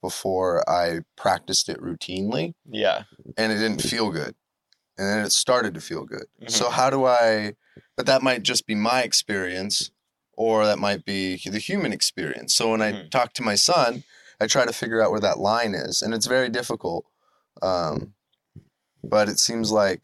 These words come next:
Speaker 1: kids are really flexible.
Speaker 2: Yeah.
Speaker 1: You still raft.
Speaker 2: And as a, you know, I guess as a kid too, you don't understand how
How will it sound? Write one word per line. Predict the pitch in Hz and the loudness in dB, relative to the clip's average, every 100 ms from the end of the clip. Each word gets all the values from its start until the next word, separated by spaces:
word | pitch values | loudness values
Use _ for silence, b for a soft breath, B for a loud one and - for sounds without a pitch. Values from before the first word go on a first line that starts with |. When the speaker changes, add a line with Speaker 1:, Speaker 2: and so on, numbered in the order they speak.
| _ _ _ - 104 _ | _ _ _ -18 -18 _
Speaker 1:
kids | - 101 95 | -8 -6 -4
are | 90 | -4
really | 87 | -6
flexible. | 82 - 85 - 104 113 117 _ _ _ _ - - _ 98 | -6 -8 -2 -2 -2 -6 -8 _ _ _ _ -20 -20 _ -10
Speaker 2:
Yeah. | 101 95 82 87 85 - | -2 0 0 -4 -16 -6
Speaker 1:
You | 131 | -2
still | - 123 | 0 0
raft. | 87 - 85 - | 2 2 2 2
Speaker 2:
And | - | 0
as | 123 139 | 0 0
a, | 135 117 | -2 -6
you | 135 110 | -4 -2
know, | 104 104 110 - | 0 -2 -4 -10
I | - | -4
guess | 143 127 | -2 0
as | 113 | -2
a | |
kid | 101 113 95 | -2 -4 -2
too, | 110 | -2
you | 107 | 0
don't | 101 98 - | 0 0 -2
understand | 101 92 - 92 90 | -2 0 0 -2 -2
how | 98 90 87 | -2 -2 -4